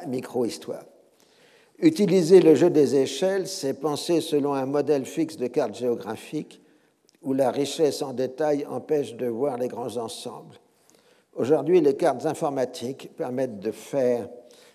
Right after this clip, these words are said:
varier constamment les échelles. Hein, c'est Google Maps. Il faudrait trouver l'équivalent de Google Maps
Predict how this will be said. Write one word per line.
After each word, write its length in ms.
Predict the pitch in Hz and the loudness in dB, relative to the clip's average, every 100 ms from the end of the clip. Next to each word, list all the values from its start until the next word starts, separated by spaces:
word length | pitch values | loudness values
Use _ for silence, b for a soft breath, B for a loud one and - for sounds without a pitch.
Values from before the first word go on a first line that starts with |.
| - | -12
varier 420 | 107 123 139 143 | -8 -2 0 0
constamment 840 | 139 120 - 143 113 117 107 - - | -2 -12 -10 -8 -6 -6 -8 -14 -14
les 220 | 107 107 110 | -8 -4 -4
échelles. 440 | - 120 - - | -6 -8 -12 -12
Hein, 80 | - | -16
c'est 200 | - - | -14 -10
Google 320 | 107 107 113 | -6 -2 -2
Maps. 220 | 107 120 - - _ _ _ _ _ _ _ b b b b b b b b b b | -2 -12 -16 -20 _ _ _ _ _ _ _ b b b b b b b b b b
Il 80 | - | -12
faudrait 360 | - 156 135 143 | 2 2 4 0
trouver 400 | - 151 127 151 | 0 0 4 2
l'équivalent 580 | 139 147 131 127 143 135 | 2 -2 -2 0 -2 -2
de 140 | 120 | -2
Google 420 | 113 135 113 104 | -2 -4 -2 -2
Maps 240 | 104 104 | -4 -6